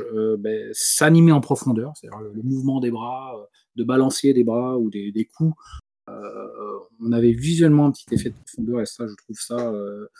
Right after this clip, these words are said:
même aujourd'hui, je trouve vraiment que c'était, c'était innovant,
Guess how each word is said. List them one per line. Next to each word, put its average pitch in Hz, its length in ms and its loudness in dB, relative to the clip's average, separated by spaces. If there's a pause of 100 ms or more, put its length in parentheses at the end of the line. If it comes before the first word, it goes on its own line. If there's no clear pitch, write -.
(360)
même 113 480 2
aujourd'hui, 139 400 2
je 139 180 -12
trouve - 300 -14
vraiment 127 180 -6
que 131 60 -10
c'était, 107 460 -8
c'était - 340 -12
innovant, 135 540 -2